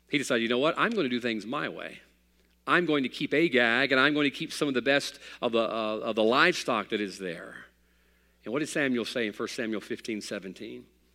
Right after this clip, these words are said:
"When thou wast little in thine own sight, was thou not made the head of the tribes of Israel?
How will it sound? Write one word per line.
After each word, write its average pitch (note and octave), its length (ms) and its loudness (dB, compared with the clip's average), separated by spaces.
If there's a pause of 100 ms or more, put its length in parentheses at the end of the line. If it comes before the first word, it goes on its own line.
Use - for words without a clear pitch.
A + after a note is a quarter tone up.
(1080)
"When F#2+ 100 -10
thou G#2 180 -2
wast A2+ 240 -4
little B2 380 0
in G2 80 -4
thine F#2+ 200 -6
own A2 220 -6
sight, F#2 600 -12 (800)
was - 80 -20
thou G#2 200 -8
not G#2+ 200 -6
made G#2 280 -8
the A2+ 80 -6
head F#2+ 260 -10
of F#2+ 80 -12
the G2 60 -12
tribes F#2+ 380 -12
of F#2 140 -14
Israel? F#2+ 420 -14